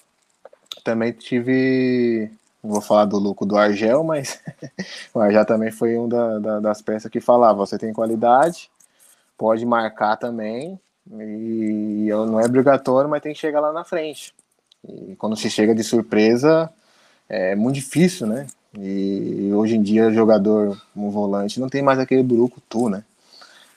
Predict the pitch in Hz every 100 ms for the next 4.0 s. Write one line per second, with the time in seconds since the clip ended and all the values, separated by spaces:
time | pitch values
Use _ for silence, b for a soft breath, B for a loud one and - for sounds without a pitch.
0 | - 76 92 95 101 113 120 120 110 101
1 | 98 104 110 107 107 98 104 101 101 101
2 | 95 101 113 131 131 131 117 104 101 117
3 | 120 139 127 131 - 170 175 240 143 170